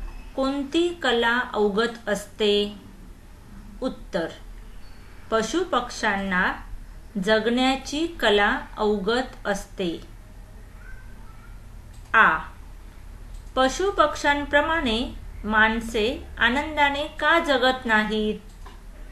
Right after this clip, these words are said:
उत्तर, माणसांच्या मनात विचारांचा गुंता असतो, म्हणून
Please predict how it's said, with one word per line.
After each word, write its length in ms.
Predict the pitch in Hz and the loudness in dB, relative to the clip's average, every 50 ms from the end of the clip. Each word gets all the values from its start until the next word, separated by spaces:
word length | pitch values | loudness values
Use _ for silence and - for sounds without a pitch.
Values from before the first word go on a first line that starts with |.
| - - - - - - | -14 -14 -14 -10 -4 -4
उत्तर, 480 | 247 240 - - - - 202 185 156 147 - - - - - - - - - - - - - - - - - - | -4 -4 -4 -8 -6 0 0 0 0 0 -6 -10 -16 -18 -16 -16 -16 -16 -16 -16 -18 -18 -18 -18 -18 -16 -10 -4
माणसांच्या 880 | 214 226 233 233 247 254 269 262 - 320 320 320 330 320 - 339 339 359 | 2 4 6 6 6 4 2 0 0 0 0 0 -2 -2 0 2 2 2
मनात 460 | 359 320 294 285 262 240 220 226 285 294 - - - - - - - - - - - | 4 4 4 6 6 6 6 6 4 2 -2 -10 -16 -18 -18 -18 -18 -18 -18 -14 -8
विचारांचा 840 | - 226 254 - - 311 294 294 294 302 302 302 294 294 - 311 320 320 | -4 -2 -2 0 4 6 6 6 6 6 4 2 0 -2 0 2 2 2
गुंता 520 | 262 262 262 247 240 240 233 - 302 339 | 2 2 2 2 2 2 2 4 4 4
असतो, 800 | 339 - - 240 240 - - - 226 214 220 226 247 269 - - - - - - | 4 2 0 -2 -2 -4 -6 -2 2 2 2 2 0 -4 -8 -14 -16 -12 -6 -2
म्हणून 460 | 214 247 294 302 277 247 240 247 311 | 0 2 2 2 2 2 0 0 -2